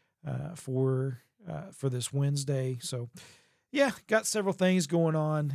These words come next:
and of course, <clears throat> stay tuned for Friday's edition of the Weekend Workshop as well. So,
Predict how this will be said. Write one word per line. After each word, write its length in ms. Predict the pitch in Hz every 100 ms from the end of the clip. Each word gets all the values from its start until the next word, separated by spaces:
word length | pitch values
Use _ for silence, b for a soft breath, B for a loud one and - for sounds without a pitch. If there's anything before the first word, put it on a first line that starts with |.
| 151
and 560 | 160 139 139 131 131 127
of 200 | 143 127
course, 440 | 147 151 143 - - _ _
<clears throat> 360 | 170 175 147 131
stay 240 | - 147
tuned 240 | 135 143 131
for 80 | 120
Friday's 420 | 147 135 135 123
edition 320 | 127 143 147
of 80 | 135
the 60 |
Weekend 360 | 139 143 143 135
Workshop 540 | 135 139 - 143 131 - b b b -
as 640 | 175 160 151 143 139 127 - b b b
well. 1000 | 135 131 131 143 151 135 127 139 185 175 b b b b
So, 480 | - 226 240 240 226